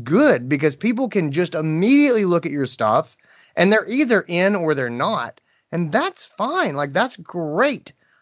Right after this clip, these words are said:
Um, I'm, I, it reminds me of, like, horror movies. I am not a horror movie guy.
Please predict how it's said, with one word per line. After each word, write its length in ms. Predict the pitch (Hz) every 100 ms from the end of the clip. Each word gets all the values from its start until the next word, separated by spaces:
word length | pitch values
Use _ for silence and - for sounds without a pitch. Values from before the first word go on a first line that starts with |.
| _
Um, 280 | 143 156 135 -
I'm, 340 | 165 214 143 _ _ -
I, 80 | 180
it 260 | - -
reminds 300 | 190 202 226
me 80 | 247
of, 40 | 233
like, 120 | 180
horror 260 | 151 254
movies. 380 | 226 147 120 110 _ _
I 140 | 131 226
am 80 |
not 160 | 196 185
a 60 | 156
horror 240 | 180 180
movie 220 | 156 135
guy. 160 | 123